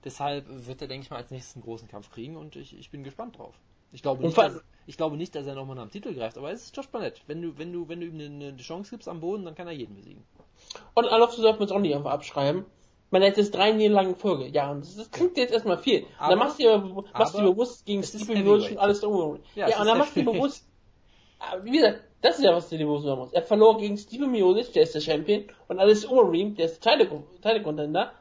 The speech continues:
Speaker 1: Ja.
Speaker 2: Das ist schon jetzt nicht weiter schlimm. Und die Niederlage gegen Josh Barnett in einem sehr, sehr unterhaltsamen Kampf, der auch nicht, es war ja nicht so, dass er keine Chance hatte, sondern es war ja ein ziemlich ausgeglichener Kampf, wenn man ganz grob es mal betrachtet. Aber am Ende hat Josh Barnett einfach nur gewonnen,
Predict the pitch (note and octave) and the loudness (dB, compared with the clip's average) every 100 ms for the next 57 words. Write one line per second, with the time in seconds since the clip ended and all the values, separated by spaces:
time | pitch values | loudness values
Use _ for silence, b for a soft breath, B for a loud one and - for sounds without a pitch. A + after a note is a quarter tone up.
0 | _ C#3 B2 - E4+ - E3 D#3 D#3 D#3 | _ -18 -6 -2 0 0 -2 -2 -2 0
1 | D3+ D3+ G3 G#3 G3 G3+ G#3+ G#3+ G#3 G3+ | 0 0 -2 0 0 4 6 6 4 4
2 | G#3 G#3 - G3+ A#3+ B3 b b b b | 2 0 0 0 0 -2 b b b b
3 | - F#3 F#3 F#3+ F3+ - _ G3+ G#3 G3+ | -4 2 4 2 -2 -12 _ 4 6 6
4 | G3 G3 G3 F#3+ F3+ F#3 G3 A3+ - G3 | 4 4 4 2 2 2 2 0 2 4
5 | - F#3 - G3 - - - b b b | 6 2 2 -6 -6 -12 -16 b b b
6 | b - - G3 G3 G3 G3+ F#3 F#3 E3+ | b -10 4 4 4 0 0 0 4 6
7 | E3+ E3 F#3 D#3 D3+ D#4 - C#3+ C#3+ E3 | 6 4 -2 -2 2 2 4 2 2 -2
8 | E3 D#3+ D#3+ D#3+ E3+ F3 F3 E3 E3 - | -2 -2 -4 -4 2 4 6 4 0 -8
9 | F3 E3 E3 F3 E3 D#3 D3+ B3 G3+ - | -4 2 2 2 -6 -4 2 2 2 -4
10 | b b b E3 D#3+ D3+ D3+ D3+ D3+ - | b b b 0 2 2 4 2 0 -4
11 | D#3 D3 D3+ - D3 C#3+ C#3+ C#3+ C#3+ G3 | -2 -2 -6 -8 -4 -4 -4 -6 -2 -4
12 | G3 E3+ E3 F3 E3+ E3+ F3 E3+ E3 D#3+ | 0 4 4 6 6 6 0 -2 0 2
13 | E3 E3 D#3+ D#3+ E3 | 2 0 0 2 0